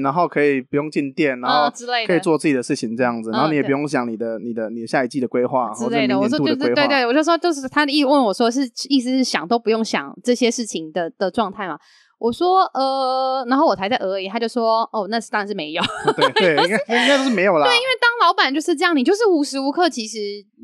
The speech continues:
Speaker 2: 你可能真的只有睡觉的时候。
Speaker 1: 对，你已经闭起来
Speaker 2: 或是
Speaker 1: 失去意识的时候，
Speaker 2: 对，
Speaker 1: 你已经没有在想。
Speaker 2: 或是，<laughs> 失去
Speaker 1: 哦，你在洗澡的时候，
Speaker 2: 对啊。
Speaker 1: 或是你在睡前的时候，
Speaker 2: 对，也可能还在想一些事，
Speaker 1: 也是在想这件事情啊。
Speaker 2: 对，
Speaker 1: 对啊。
Speaker 2: 然后想一些关系。对啊，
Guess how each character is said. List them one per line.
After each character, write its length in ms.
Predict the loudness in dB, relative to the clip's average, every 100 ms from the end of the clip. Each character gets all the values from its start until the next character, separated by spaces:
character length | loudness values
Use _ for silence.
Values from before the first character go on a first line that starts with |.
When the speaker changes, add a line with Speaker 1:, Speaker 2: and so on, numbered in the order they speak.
| -20 -2
Speaker 2:
你 200 | 0 4
可 100 | 4
能 80 | 4
真 120 | 4
的 40 |
只 60 | 4
有 100 | 2
睡 180 | 2 0
觉 360 | 0 0 -2 _ _
的 100 | -6
时 160 | -4
候。 460 | -2 0 0 -2 -6 _ _
Speaker 1:
对， 160 | -2 -2
你 120 | -2
已 40 | -4
经 180 | -2
闭 100 | -2
起 120 | -2 -4
来 180 | -4
Speaker 2:
或 100 | 0
是 140 | 0 0
Speaker 1:
失 140 | 0
去 200 | 2 0
意 120 | 0
识 180 | -2 0
的 80 | 0
时 80 | 0
候， 180 | 0 2
Speaker 2:
对， 120 | 4
Speaker 1:
你 60 |
已 20 | 4
经 100 | 4
没 60 |
有 80 | 2
在 180 | 0 -2
想。 100 | -2
Speaker 2:
或 440 | -2 -2 -6 -2 -2
是， 20 |
<laughs> 80 | -2
失 60 | -6
去 260 | -6 0
Speaker 1:
哦， 140 | 2 4
你 100 | 2
在 240 | 2 2 0
洗 280 | -4 -2
澡 200 | 2 2
的 100 | 0
时 100 | -2
候， 60 | 0
Speaker 2:
对 40 |
啊。 0 |
Speaker 1:
或 80 | 0
是 100 | 0
你 60 | -2
在 80 | -2
睡 160 | 0
前 140 | 0 2
的 60 |
时 80 | 2
候， 60 | 2
Speaker 2:
对， 0 |
也 20 |
可 60 | 2
能 100 | 0
还 80 | 2
在 120 | 2 2
想 360 | 2 2 2 0
一 60 |
些 120 | 0 0
事， 0 |
Speaker 1:
也 80 |
是 0 |
在 0 |
想 0 |
这 0 |
件 0 | 0
事 60 |
情 120 | 0
啊。 40 | 2
Speaker 2:
对， 160 | 2 2
Speaker 1:
对 200 | 2 4
啊。 0 |
Speaker 2:
然 100 | 4
后 320 | 4 4 4
想 240 | 2 0 2
一 20 |
些 160 | 0
关 280 | 2 0 0
系。 400 | -2 -6 -8 -8 _ _ _
对 100 | -6
啊， 320 | -4 -2 -4